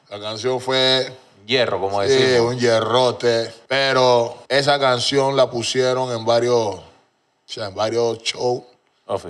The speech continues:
Speaker 1: Porque yo tenía la suerte que yo conocía gente que eran amigos de D J, yo conocía a, a D J Juancho, o sea, el D-, D J que eran serios en Colón,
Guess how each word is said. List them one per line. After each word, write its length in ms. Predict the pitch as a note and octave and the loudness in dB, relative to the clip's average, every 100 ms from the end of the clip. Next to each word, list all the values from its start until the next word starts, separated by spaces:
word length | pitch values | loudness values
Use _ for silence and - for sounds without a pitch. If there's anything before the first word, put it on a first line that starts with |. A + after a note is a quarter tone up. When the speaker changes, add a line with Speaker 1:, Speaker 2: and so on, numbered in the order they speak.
| E2 | -10
Speaker 1:
Porque 220 | A2 G#2 | -8 -2
yo 140 | A2+ A#2+ | -2 -2
tenía 260 | A#2 A#2 | -2 -2
la 140 | A#2+ G#2+ | -2 -2
suerte 320 | A#2+ A#2 B2 | -4 -4 -4
que 60 | A#2 | -6
yo 120 | A2+ | -8
conocía 460 | A#2+ A2 - A#2 A#2 | -8 -8 -6 -4 -4
gente 760 | A#2+ B2 B2 A#2+ A#2+ A#2 A#2 A2+ | -4 -6 -8 -10 -6 -4 -6 -10
que 180 | G#2 | -14
eran 540 | G#2 A2+ A#2 A2 A2+ - _ _ _ _ | -10 -8 -8 -12 -18 -20 _ _ _ _
amigos 400 | F#2+ G2 A#2 A#2+ | -18 -14 -6 -4
de 80 | A2+ | -4
D 200 | G2+ G2+ | -6 -4
J, 300 | A#2+ A#2+ A2 | 2 2 0
yo 80 | A2+ | -6
conocía 500 | B2 A2+ - B2 A#2 | -6 -6 -4 -2 -2
a, 420 | G#2+ G2+ G2 G2 | -2 -4 -4 -8
a 60 | F#2+ | -10
D 180 | G2+ G#2+ | -12 -12
J 60 | G2 | -10
Juancho, 500 | A2 B2+ B2+ A#2 A2+ G#2+ | -4 -2 -2 -4 -6 -6
o 80 | - - - | -10 -18 -4
sea, 280 | C#3 B2 A2 | 0 2 0
el 80 | |
D-, 140 | G#2 A2 | -4 -6
D 240 | G#2+ A2 | -6 -4
J 240 | A#2+ B2+ C#3+ | -2 -2 0
que 80 | B2 | 2
eran 260 | B2+ C3+ | 2 0
serios 400 | - C#3 D3 D3 | 0 0 2 0
en 80 | C3+ | 0
Colón, 520 | A#2+ A2 B2+ C#3 D3 | -2 0 2 0 -2